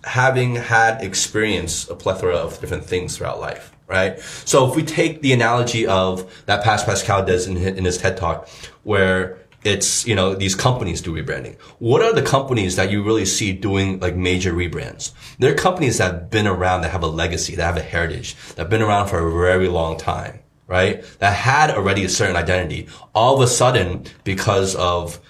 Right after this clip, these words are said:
you know, maybe the economy or the business isn't doing too well, or because of competition or whatever it is, all of a sudden they find themselves having to do this massive rebrand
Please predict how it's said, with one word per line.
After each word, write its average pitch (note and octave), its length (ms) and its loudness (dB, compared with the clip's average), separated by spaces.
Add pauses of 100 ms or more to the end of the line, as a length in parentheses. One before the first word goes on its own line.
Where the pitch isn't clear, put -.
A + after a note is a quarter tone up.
(140)
you F2+ 80 -4
know, F2 80 2
maybe E2+ 180 0
the E2+ 120 -6
economy F#2+ 640 0
or D#2+ 100 0
the D#2 100 -6
business F#2+ 380 0
isn't F#2+ 220 -2
doing F#2+ 260 0
too G2+ 120 -4
well, F#2+ 300 4
or E2 200 -2
because F2 340 -2
of - 340 -6
competition C#3 720 0
or G#2 140 0
whatever C#3+ 320 4
it C3 120 4
is, A2 360 2 (360)
all A#2 120 4
of A#2+ 60 4
a B2 40 6
sudden A2+ 240 2
they G#2 100 2
find G2 240 0
themselves F#2 440 0
having F#2 260 0
to F#2+ 140 -8
do F2+ 100 0
this D#2+ 160 -4
massive E2 320 -2
rebrand E2 460 -8